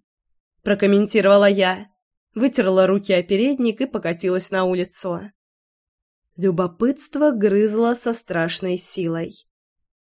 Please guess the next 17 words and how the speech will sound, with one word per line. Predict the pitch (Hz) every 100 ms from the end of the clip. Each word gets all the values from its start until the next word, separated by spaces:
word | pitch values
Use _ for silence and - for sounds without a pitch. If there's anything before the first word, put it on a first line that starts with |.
| _ 202
Лёша | 214 220 202
тут | - 214
же | 185 190
возник | 185 170 208 185
за | 175
моей | 185 185 185
спиной – | 196 - 214 196 160 170 - _ _ _
приобнял | - 269 175 180 240 254
одной | 208 233 226
рукой, | 214 - 208 202
второй | 202 - 220 208 202
удерживая | 196 208 208 202 208
Лесю. | 214 202 - 202 185 185 - _ _ _ _ _ _ _ _ _ _ -
«Ты | 180 190
ведь | 185 185 185 - -
помнишь | 269 277 247 226 - -
Костика?» | - 165 151 - 135 - 156 147 156